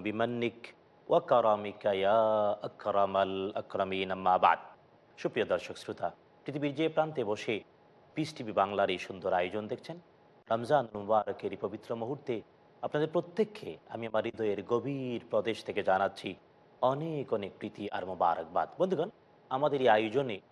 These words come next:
আপনাদের সবাইকে নিয়ে রমজানুল মোবারক এর মর্যাদা, মাহাত্ম্য, গুরুত্ব, এর কিছু আহকাম, মাসাইল, পাশাপাশি এই অনুষ্ঠানে তিরিশ দিনে আমরা জাকাতকেও সম্পৃক্ত করে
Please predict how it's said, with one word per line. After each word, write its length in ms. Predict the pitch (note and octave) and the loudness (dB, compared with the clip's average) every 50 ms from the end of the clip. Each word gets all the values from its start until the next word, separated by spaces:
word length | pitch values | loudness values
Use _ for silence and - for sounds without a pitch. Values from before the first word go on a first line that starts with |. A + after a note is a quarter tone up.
| _ _ _ _ _ _ _ - - - | _ _ _ _ _ _ _ -20 -6 2
আপনাদের 300 | A#2+ B2 - E3+ D3+ D#3 | 2 2 2 2 -4 -4
সবাইকে 580 | - - D#3+ E3 F#3+ G#3+ E3+ B2+ - - A#2 F#2+ | -4 0 2 4 4 4 2 2 -2 -6 -8 -6
নিয়ে 340 | G2 G#2 G#2+ G#2 F#2 E2 - _ _ _ _ _ _ - _ - A#2+ | -4 -4 -4 -4 -4 -6 -8 _ _ _ _ _ _ -20 _ 2 4
রমজানুল 560 | C3 C#3 D3 D3 F3 G#3+ F3 B2+ G#2+ G2 F#2 | 4 4 4 4 2 2 2 2 0 -4 -4
মোবারক 680 | F#2 F#2 - F#2+ F#2 F#2+ - - - - - - - | -4 0 6 8 8 8 6 4 -6 -16 -18 -12 -8
এর 140 | A2 F#2+ F2+ | -8 -6 -2
মর্যাদা, 720 | F#2 F2+ F2 F2+ - G#2 F#2+ E2+ F#2+ F2+ F2+ F2+ F2 E2+ F#2 | -2 -2 -2 0 0 0 2 4 4 4 4 4 2 2 -2
মাহাত্ম্য, 720 | F2+ E2 F2+ G2 - _ _ - G#2+ F#2+ F#2 F2+ F2+ - - | -4 -4 -4 -4 -6 _ _ -8 -4 -2 -2 -2 -4 -4 -6
গুরুত্ব, 460 | A#2+ A#2+ A2+ - - - C#3 C#3 B2 C3+ - _ _ _ _ - - | -6 -6 -6 -8 -4 -4 -2 -2 -4 -6 -14 _ _ _ _ -2 -2
এর 100 | D#3+ D#3 | -2 -2
কিছু 180 | F3+ - - - | 0 -4 -2 -2
আহকাম, 560 | - - - - - - C#3 B2 G#2+ F#2+ F#2 | -2 -4 -4 -8 -2 2 2 2 2 0 -4
মাসাইল, 500 | F2+ F2+ - - A2 G#2 G2 F#2+ G2+ G#2+ - - - - | -8 -8 -2 4 4 6 6 4 0 -2 -6 -12 -2 -2
পাশাপাশি 500 | E3+ D#3+ - G#3 F#3+ G3 - - G#3+ A3+ _ _ _ _ _ _ _ - - | -2 0 0 0 0 0 0 -2 -10 -14 _ _ _ _ _ _ _ -2 4
এই 80 | C#3 | 4
অনুষ্ঠানে 520 | D#3+ F3+ G#3+ - - - C#3 C3 E3 C4 - _ _ _ _ _ _ - | 4 4 4 -2 -2 -4 -4 -4 -4 -6 -10 _ _ _ _ _ _ -4
তিরিশ 380 | - B2+ B2+ C3+ B2+ G2+ G2+ - | -2 0 0 0 -2 -4 -6 -6
দিনে 380 | A2+ G#2+ G#2+ A#2+ A#2+ G#2 F#2+ - - - | -6 -4 -2 -2 -2 -4 -4 -8 -6 0
আমরা 400 | G#2+ G2+ F#2+ F#2+ F#2+ F#2 E2+ - - _ _ - _ _ - - - _ - G2+ - | 0 0 2 4 2 2 2 2 -6 _ _ -20 _ _ -20 -20 -20 _ -14 0 4
জাকাতকেও 840 | D3 D3 C#3+ - F#3+ F#3+ D#3+ C3+ - - - - A2 G2 F#2 F2+ - - - - | 4 4 6 6 6 6 6 6 2 -4 -10 -6 -4 -4 -4 -4 -6 -10 -18 -16
সম্পৃক্ত 640 | - - - A2 G2+ F#2+ - B2+ - _ _ - G2+ | -12 -6 -4 -4 -4 -4 -8 -12 -12 _ _ -6 -6
করে 300 | - - F#2+ F#2 F2 | -4 -2 -2 -2 -2